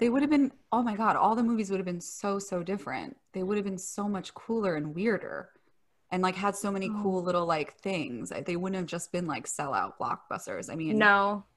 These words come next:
Speaker 1: Eclipse is my favorite. What is your favorite movie? Eclipse is mine.
Speaker 2: I'm not gonna lie to you. I think out of all of them, the movie that I've watched the most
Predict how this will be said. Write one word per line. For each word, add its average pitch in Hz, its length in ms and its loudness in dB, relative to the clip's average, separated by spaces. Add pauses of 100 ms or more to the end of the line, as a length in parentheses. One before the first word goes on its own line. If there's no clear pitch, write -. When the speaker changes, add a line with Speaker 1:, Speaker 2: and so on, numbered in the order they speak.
(120)
Speaker 1:
Eclipse 277 340 6
is 214 100 -4
my 170 180 2
favorite. 185 580 0 (420)
What 202 160 6
is 254 120 0
your 175 120 0
favorite 135 300 -6
movie? - 240 -10
Eclipse 165 320 -4
is - 120 -10
mine. 123 300 4 (1000)
Speaker 2:
I'm 285 140 8
not 381 160 8
gonna 349 180 6
lie 208 200 6
to 220 60 2
you. 247 440 4
I 233 100 8
think 311 240 6
out 240 140 6
of 220 140 -2
all 196 200 10
of 214 160 6
them, 240 340 6
the 208 240 4 (180)
movie 220 360 6
that 233 120 6
I've 202 280 6
watched - 460 6
the 214 80 -4
most - 480 -2